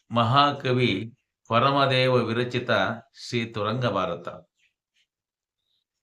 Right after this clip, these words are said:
ಈ ಮಹಾನ್ ಗ್ರಂಥದ ಐದು ಸಂಪುಟಗಳನ್ನ ಸಂಪಾದನೆ ಮತ್ತು ಭಾವಾನುವಾದ ಮಾಡಿದವರು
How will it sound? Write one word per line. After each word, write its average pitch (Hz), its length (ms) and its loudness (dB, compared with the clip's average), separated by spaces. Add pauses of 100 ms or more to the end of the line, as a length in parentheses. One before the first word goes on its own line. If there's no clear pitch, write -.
(560)
ಈ 160 360 -2
ಮಹಾನ್ 143 560 2
ಗ್ರಂಥದ 135 800 0 (400)
ಐದು 156 320 0
ಸಂಪುಟಗಳನ್ನ 127 840 0
ಸಂಪಾದನೆ 139 760 0
ಮತ್ತು 123 320 -4
ಭಾವಾನುವಾದ 127 720 4
ಮಾಡಿದವರು 110 920 -2